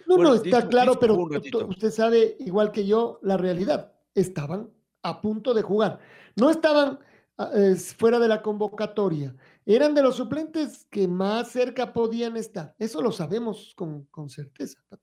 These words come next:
Speaker 1: Eso no lo podemos esconder,
Speaker 2: Ujú.
Speaker 1: más allá de que no hayan jugado. No, durísimo, durísimo para,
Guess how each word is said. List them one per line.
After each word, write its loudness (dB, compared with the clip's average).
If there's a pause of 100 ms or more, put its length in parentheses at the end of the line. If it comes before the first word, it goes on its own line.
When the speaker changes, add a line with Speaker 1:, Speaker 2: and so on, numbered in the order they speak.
(140)
Speaker 1:
Eso -16
no -10
lo -12
podemos -10
esconder, -4
Speaker 2:
Ujú. -20 (480)
Speaker 1:
más 2
allá 4
de 2
que 0
no 0
hayan -2
jugado. -10 (220)
No, -4
durísimo, -4
durísimo -8
para, -6